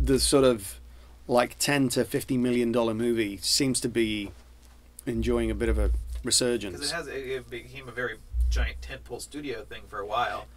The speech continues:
Speaker 1: They died out, man. They, there
Speaker 2: Yeah.
Speaker 1: was, you know, there was a point where I first got into the film industry. Where I, it seems <laughs> whenever I get into any,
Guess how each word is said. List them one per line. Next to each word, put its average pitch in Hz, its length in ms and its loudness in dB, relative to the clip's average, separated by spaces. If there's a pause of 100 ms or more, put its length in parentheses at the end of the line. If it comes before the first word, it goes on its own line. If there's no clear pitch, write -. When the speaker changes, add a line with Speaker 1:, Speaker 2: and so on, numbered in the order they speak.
(100)
Speaker 1:
They 170 280 6
died 165 360 8
out, 202 220 8
man. 117 220 4
They, 135 120 8
there 147 200 8
Speaker 2:
Yeah. 147 60 6
Speaker 1:
was, - 300 6
you 151 120 6
know, 147 160 8
there 139 100 8
was 127 80 6
a 139 60 4
point 175 240 2
where 143 120 12
I 196 120 12
first 151 280 6
got 143 120 6
into 131 240 4
the 120 180 2 (240)
film 143 300 6
industry. 120 400 4 (160)
Where 165 200 6
I, 160 140 2 (140)
it 170 100 10
seems 220 320 10
<laughs> - 0 -
whenever 147 320 2
I 143 140 0
get 147 120 4
into 127 300 4
any, 147 260 8